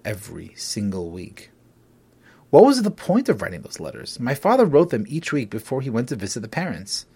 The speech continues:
In order to help the parents keep up their hopes while the son was alive, my father had to reinforce his belief in himself. If he had not believed it, his words to the parents would have little effect because the nonverbal message would have betrayed his true feelings.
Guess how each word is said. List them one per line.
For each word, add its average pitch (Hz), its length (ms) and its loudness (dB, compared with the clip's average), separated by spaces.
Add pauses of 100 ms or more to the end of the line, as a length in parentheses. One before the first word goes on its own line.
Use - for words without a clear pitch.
(640)
In 113 100 -2
order 156 200 6
to 147 100 0
help 143 200 -2
the 117 80 -4
parents - 520 -4
keep - 260 -8
up 117 200 -2
their 101 140 -4
hopes 139 340 -2
while 95 80 -6
the 98 80 -8
son 120 160 -4
was 98 160 -6
alive, 101 500 -4 (640)
my 120 160 2
father 139 380 6
had 117 160 0
to 113 100 -2
reinforce 120 640 -2
his 113 80 -2
belief 117 320 -2
in 139 80 2
himself. 139 640 4 (560)
If 165 280 6
he 127 100 4
had 113 140 6
not 113 180 2
believed 120 480 0
it, 117 140 2
his 110 240 -2
words 131 240 4
to 131 80 -2
the 127 80 -2
parents 117 420 -4
would 117 80 -6
have 117 180 2
little 139 300 4
effect 196 340 2
because 127 260 -2
the 123 60 2
nonverbal 131 540 2
message 127 560 -4 (400)
would 143 140 10
have 135 100 10
betrayed 151 400 6
his 156 140 4
true 147 200 2
feelings. 95 800 -2